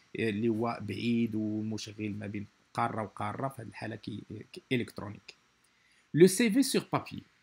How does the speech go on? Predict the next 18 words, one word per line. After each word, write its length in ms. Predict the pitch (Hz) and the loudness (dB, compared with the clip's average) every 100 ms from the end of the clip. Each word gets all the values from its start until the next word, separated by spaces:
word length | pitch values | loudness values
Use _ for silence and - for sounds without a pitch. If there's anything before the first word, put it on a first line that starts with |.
| _ _ - | _ _ -4
Lorsque 220 | 117 - 120 | -4 -2 -4
vous 100 | 117 | -4
vous 100 | 120 - | -6 -2
présentez 360 | 135 131 131 143 127 | 0 0 -2 -4 -6
en 40 | - | -4
personne 260 | 139 - 117 117 | -6 -4 -6 -6
pour 80 | - | -8
postuler 300 | 113 - 107 107 | -8 -4 -4 -4
un 40 | 98 | -6
emploi, 300 | - 104 104 | -4 -4 -4
le 40 | 95 | -4
C 40 | 110 107 | -4 -2
V 80 | 139 - | -2 -4
sur 80 | - | -6
papier 220 | 120 135 143 | -6 -2 -2
vous 100 | 135 - | -2 -6
sera 140 | 135 - - 139 | -10 -12 -4 -4
utile. 300 | - 101 | -4 -8